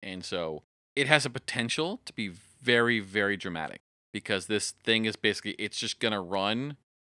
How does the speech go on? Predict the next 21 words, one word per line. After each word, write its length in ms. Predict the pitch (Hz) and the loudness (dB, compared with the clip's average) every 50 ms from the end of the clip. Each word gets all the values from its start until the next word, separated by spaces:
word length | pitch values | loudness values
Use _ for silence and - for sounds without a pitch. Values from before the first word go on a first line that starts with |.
| _ | _
for 200 | _ - 123 110 | _ -4 -4 -4
the 100 | 87 85 | -4 -4
center 380 | - - - 113 110 117 123 135 | -8 -2 -2 0 0 2 2 0
of 120 | 139 135 | 0 0
town 640 | - - 190 190 165 143 127 123 117 117 117 120 - _ _ _ - | 0 2 4 4 4 4 2 0 -2 -4 -6 -8 -12 _ _ _ -10
to 260 | - 117 101 90 - _ | -6 -4 -4 -6 -6 _
set 360 | - - - - - 131 131 | -8 -6 -6 -2 0 4 4
off 180 | 135 131 - | 4 4 4
all 140 | 123 127 131 | 2 0 2
the 180 | 131 139 139 135 | 2 2 0 0
alchemical 460 | 131 127 - 139 131 131 127 123 117 | 0 0 -2 -2 -2 -2 -4 -4 -8
stuff 240 | - - 120 110 - | -6 -4 -6 -6 -6
that's 120 | 110 - | -8 -8
been 180 | - 117 101 98 | -6 -8 -8 -8
poured 280 | _ - 127 127 127 | _ -4 -4 -2 -2
in 80 | 123 123 | -2 -2
there 140 | 123 120 120 | 0 -2 -2
over 100 | 120 117 | -2 -2
the 80 | 117 | -4
years. 480 | 113 117 113 101 95 90 87 90 - - _ - | -2 0 0 2 0 0 -2 -6 -8 -12 _ -8
And 460 | 110 107 104 101 101 104 101 95 | -6 -4 -4 -2 -4 -4 -6 -8